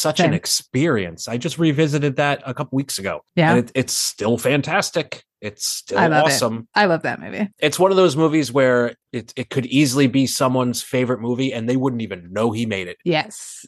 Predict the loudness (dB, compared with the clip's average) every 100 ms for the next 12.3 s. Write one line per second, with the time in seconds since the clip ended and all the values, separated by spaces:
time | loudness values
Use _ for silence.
0 | 0 4 4 6 4 6 6 4 0 -2
1 | -4 -6 -6 -8 -8 -12 -12 -14 -12 -14
2 | -16 _ _ 0 2 2 -2 _ _ 0
3 | 2 2 2 2 2 0 0 2 4 2
4 | 0 -2 -6 -8 -6 -6 -2 -2 0 0
5 | 0 -2 -2 -4 -6 -8 _ 2 4 2
6 | 0 0 2 0 -6 _ -6 -4 0 -2
7 | -2 _ 0 2 2 -2 -2 0 2 2
8 | 4 2 2 2 0 -2 -2 -4 -4 -4
9 | -6 -6 -8 -6 -6 -4 -4 -4 -6 -10
10 | _ _ _ 0 2 4 4 6 6 4
11 | 0 -4 -6 -4 -2 -2 -2 -4 -4 -2
12 | -2 -2 -4